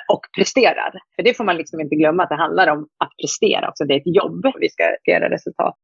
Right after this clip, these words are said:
Och det tredje skulle vara då att explora mer kring så här, hur kan vi använda vår kundbas och inspireras även organisatoriskt utifrån hur våra kunder ser ut och vad de vill och vad de tycker och tänker om saker och ting.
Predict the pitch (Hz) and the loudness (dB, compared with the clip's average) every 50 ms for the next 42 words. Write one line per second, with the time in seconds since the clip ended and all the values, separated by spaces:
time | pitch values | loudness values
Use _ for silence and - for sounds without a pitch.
0 | _ _ - 196 196 220 - - 427 - - _ - 220 202 196 - - - 240 | _ _ -6 -2 0 0 0 0 -2 -4 -2 _ 4 4 6 6 4 4 4 2
1 | 240 - - 240 220 208 196 185 185 170 165 160 160 156 156 151 165 175 - - | 2 2 2 2 2 2 2 2 4 4 4 4 4 2 2 2 2 0 -2 -4
2 | - - - - - 202 202 190 180 170 160 165 190 190 170 156 160 160 - - | -8 -8 -6 -4 -2 0 2 4 4 4 4 2 0 0 0 0 0 0 -2 -4
3 | 160 160 143 - 156 139 160 151 160 151 - 165 160 156 156 151 151 151 151 151 | -6 -4 -2 0 0 0 2 0 -2 -2 0 -2 -2 0 0 0 0 0 0 -2
4 | 151 147 151 156 160 160 156 160 160 170 - - 151 151 151 151 151 165 160 156 | -2 -2 -2 -2 0 2 2 2 2 2 2 0 0 0 2 2 2 2 0 -4
5 | 156 151 151 - - 170 147 143 143 143 170 208 220 180 165 185 202 - - - | -8 -12 -10 -6 -4 -2 -2 -2 -2 0 0 2 4 4 4 2 0 -2 -4 0
6 | - 151 151 156 156 147 - - 170 165 170 165 160 - 156 151 165 175 - - | 2 2 2 2 -2 -4 -2 0 2 2 4 4 4 2 2 2 0 -2 -4 -4
7 | - 175 165 156 165 160 - - 196 160 151 160 160 165 165 - - 160 - - | -2 0 0 0 0 -2 -2 0 0 0 0 0 -2 -4 -4 -8 -6 -6 -4 -2
8 | 180 175 165 160 - - - - _ - - 160 - - - - - - - - | 0 0 2 2 0 -2 -4 -8 _ -2 -2 -2 -2 -4 -6 -4 -2 -2 -2 -2
9 | - - 160 160 156 - - 160 165 151 151 - - 156 147 143 143 - 165 - | -4 -4 -2 0 0 0 2 2 2 2 2 -2 -4 -6 -4 -2 0 -2 -2 0
10 | - - - - - - - - - - - - - - - - - - - - | 0 0 0 0 -2 -2 -4 -2 -2 -2 -2 -2 -2 -2 -2 0 -2 -2 -2 -2
11 | - - - - - - - - - - - - _ - - - - - - 180 | -4 -6 -6 -6 -8 -8 -4 -4 -2 -2 -2 -4 _ -6 -6 -6 -6 -8 -8 -8
12 | - - - - - - - _ _ | -8 -10 -10 -10 -10 -16 -16 _ _